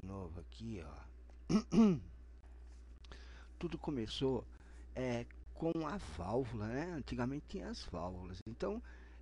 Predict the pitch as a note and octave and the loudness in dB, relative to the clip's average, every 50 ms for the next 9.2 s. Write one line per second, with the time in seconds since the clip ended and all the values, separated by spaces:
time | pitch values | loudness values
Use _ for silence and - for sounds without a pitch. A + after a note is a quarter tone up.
0 | - - D3+ D#3 F3 F#3+ F#3 - A#3+ A3 B3+ G#3 - G#3 D#3 C#3+ A#2+ B2 - - | -6 -4 0 2 2 2 0 0 -2 -2 -2 -2 0 0 0 0 -2 -4 -4 -2
1 | - D3 C#3 A#2+ - - - D3 C#3+ C#3+ C#3 C3+ C3+ C3 C3 B2+ A2+ - - - | 0 0 0 0 -2 -2 2 2 4 4 4 4 4 4 4 2 2 0 -4 -6
2 | - B2 B2 B2 B2 A#2+ - - B2+ A#2 B2+ B2+ C#3 C#3 C3+ G2+ - C3 D#2 D#3 | -2 0 2 2 2 0 0 -4 -4 -2 0 0 0 -2 -2 -4 -4 -4 -4 -4
3 | C#3+ C3+ - - - - - - F2 - - - - - - - - - - - | -4 -6 -6 -8 -8 -6 -6 -4 -4 -4 -4 -6 -8 -10 -12 -10 -8 -6 -4 -2
4 | D3 D3 - - G3 F3 F#3+ G3 B3 B3 G#3 A#2 E2 D#2+ D#2+ A2+ - - - - | -4 -4 -2 -4 -4 -2 -2 -4 -4 -6 -6 -6 -4 -4 -4 -4 -4 -6 -8 -10
5 | - - C2 B1 - - - - - - - - - - - - - - - - | -10 -8 -8 -8 -10 -10 -14 -14 -14 -14 -12 -12 -14 -14 -14 -16 -16 -14 -14 -14
6 | - - - - - - - - F#3 F#3+ - - - A3+ G#3+ D#3+ B2 B2 - - | -12 -12 -12 -12 -12 -6 0 2 2 2 2 6 6 8 8 8 4 -2 -6 -4
7 | G2 G2 F#2+ F2 F#2 G2 G#2+ G#2 A2 A#2 A#2 A#2+ B2 A#2+ A#2 - - - E2+ E2+ | -2 -2 -2 0 0 0 0 2 0 0 0 0 0 -2 -2 -6 -6 -8 -6 -4
8 | G2 G2+ G#2 G2+ G2 F2+ - - - E2+ F3+ G3 - - - - - - A#3+ - | -2 -2 -2 -2 -4 -4 -6 -6 -6 -6 -4 -4 -4 -6 -6 -6 -6 -6 -6 -4
9 | - F#3+ G3+ G#3 | -4 -4 -2 -2